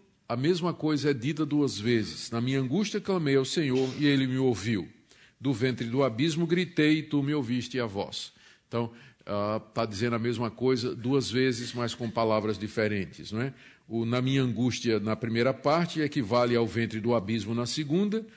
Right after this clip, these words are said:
"clamei ao Senhor" corresponde a "gritei" na segunda, e "ele me respondeu"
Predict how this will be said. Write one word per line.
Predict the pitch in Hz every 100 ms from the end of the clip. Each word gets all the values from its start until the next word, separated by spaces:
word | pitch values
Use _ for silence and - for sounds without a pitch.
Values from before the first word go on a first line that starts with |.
| - -
"clamei | 165 156 143 135
ao | 135
Senhor" | - 143 131 156
corresponde | 151 139 131 - 131 113
a | 117
"gritei" | 120 139 139 135 120 107 87 -
na | 101 107
segunda, | - 139 151 196 202
e | 202 165
"ele | 143
me | 147
respondeu" | 135 - 160 135 135 147